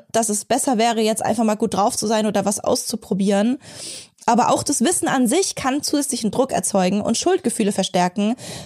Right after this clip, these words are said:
weil die Person dann das Gefühl hat, zu versagen, was sie vielleicht wieder in diese negative Depressions-Gedankenspirale reinschmeißt,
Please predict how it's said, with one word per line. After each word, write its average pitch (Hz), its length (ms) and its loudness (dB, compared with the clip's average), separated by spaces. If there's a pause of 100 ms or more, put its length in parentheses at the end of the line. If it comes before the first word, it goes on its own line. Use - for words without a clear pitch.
weil 220 140 4
die 226 60 0
Person 233 340 2
dann 233 120 2
das 226 140 2
Gefühl 240 300 0
hat, 233 100 -2
zu - 100 -6
versagen, 226 600 0
was - 160 -2
sie 277 80 0
vielleicht 330 360 0
wieder 294 180 0
in 294 60 2
diese 254 200 -2
negative 247 580 -2
Depressions-Gedankenspirale 220 1800 0
reinschmeißt, 190 760 0